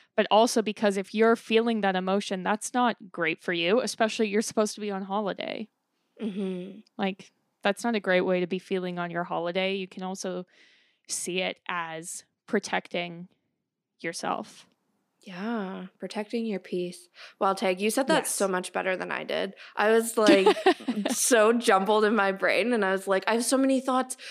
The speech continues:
Speaker 2: so many,
Speaker 1: I
Speaker 2: like,
Speaker 1: know.
Speaker 2: things,
Speaker 1: Yeah.
Speaker 2: so many things I would get in here." And then I was just like, "No." But you just summed that up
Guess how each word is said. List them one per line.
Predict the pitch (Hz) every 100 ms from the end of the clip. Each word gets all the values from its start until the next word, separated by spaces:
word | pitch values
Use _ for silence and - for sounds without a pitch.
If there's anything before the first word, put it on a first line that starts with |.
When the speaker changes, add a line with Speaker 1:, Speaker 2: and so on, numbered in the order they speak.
| -
Speaker 2:
so | - 277
many, | 269 262 254 247
Speaker 1:
I |
Speaker 2:
like, | 220 196
Speaker 1:
know. | 175 175 175 180 - -
Speaker 2:
things, | 294 285 269 269 -
Speaker 1:
Yeah. | 214 - -
Speaker 2:
so | 233 320
many | 311 302
things | 339 277
I |
would | 285
get | 285
in | 285 311
here." | 320 277 -
And | 208 208
then | 202
I | 196 185
was | 185
just | - 185 196
like, | 180 180 -
"No." | - - - -
But | 214 190
you | 196 226
just | 269 269 -
summed | 196 196
that | 185
up | 180 139 -